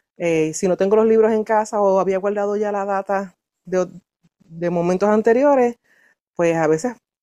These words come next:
me ha pasado en estos días que he entrado a diferentes agencias y la data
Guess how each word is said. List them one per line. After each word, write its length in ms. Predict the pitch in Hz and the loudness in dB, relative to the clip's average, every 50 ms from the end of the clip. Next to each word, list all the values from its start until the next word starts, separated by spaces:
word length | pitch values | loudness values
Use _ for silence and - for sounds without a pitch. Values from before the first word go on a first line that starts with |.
| _ | _
me 160 | - 170 160 151 | -10 -8 -6 -4
ha 20 | |
pasado 380 | 156 151 - 214 247 302 294 233 | -4 -4 -2 0 0 2 2 2
en 80 | 196 | 2
estos 180 | 185 - 208 202 | 2 0 0 0
días 140 | 240 254 - | 0 0 0
que 80 | 208 | 0
he 40 | 185 | -2
entrado 180 | 180 175 165 165 | 0 0 0 0
a 60 | 170 | 0
diferentes 400 | 170 165 - 185 185 190 214 208 | -2 -4 -4 -4 -4 -4 -4 -4
agencias 520 | 202 226 262 311 330 330 - 262 233 - - | -4 -2 -2 -2 -4 -2 -2 -2 -2 -2 -2
y 380 | 175 170 165 165 151 156 - _ _ _ _ | -2 -4 -4 -6 -8 -10 -16 _ _ _ _
la 280 | - 160 151 156 151 156 | -14 -8 -4 -2 0 0
data 280 | 196 269 - 311 311 | 0 -2 -2 -6 -10